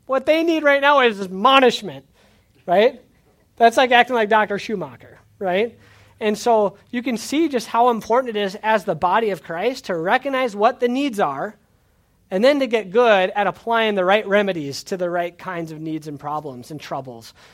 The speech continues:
within the Christian life. And notice that even a sermon cannot do that. Like, some of you are idle, some of you are faint-hearted, and some of you need a lot of help. And the sermon, God can take it by his Spirit and do that, but really what he wants to do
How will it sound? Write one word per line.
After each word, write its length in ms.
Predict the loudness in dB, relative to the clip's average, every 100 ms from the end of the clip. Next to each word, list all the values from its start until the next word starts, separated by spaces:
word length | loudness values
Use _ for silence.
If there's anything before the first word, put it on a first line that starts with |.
| _ -8
within 280 | -4 -4
the 100 | -6
Christian 400 | -8 -10 -10 -12
life. 240 | -12 -12 -10
And 80 | -2
notice 300 | -2 -2 -8
that 100 | -10
even 240 | -6 -6
a 60 | -6
sermon 520 | -4 -2 0 0 -2 _ _ _
cannot 480 | 0 2 4 2 0
do 220 | -4 -4
that. 400 | -2 -4 -6 -20 _ _ _ _ -6
Like, 140 | -6
some 340 | -4 0 0 0
of 140 | -2
you 360 | 0 2 0 -4
are 220 | -4 -4 -6
idle, 300 | -8 -10 -4
some 260 | -2 0
of 140 | 0 -2
you 140 | -2
are 120 | -2
faint-hearted, 640 | -2 -6 -6 -6 -6 -6 -6
and 100 | -10
some 220 | -6 -6
of 140 | -6
you 160 | -6 -6
need 160 | -4
a 40 | -4
lot 220 | -4 -4
of 60 | -4
help. 200 | -4 -4
And 340 | -2 -2 -4 _ _ _ _ _ _
the 120 | -10 -8
sermon, 640 | -2 0 2 0 -2 -8 _ 0
God 280 | 2 2 0
can 120 | -2
take 220 | -2 -4
it 120 | -6
by 120 | -4
his 100 | -4
Spirit 260 | -6 -4 -4
and 100 | -2
do 100 | -4
that, 220 | -4 -8
but 120 | -6 -2
really 200 | 0 0
what 140 | -2
he 60 | -2
wants 220 | -4 -4
to 40 |
do 220 | -2 -2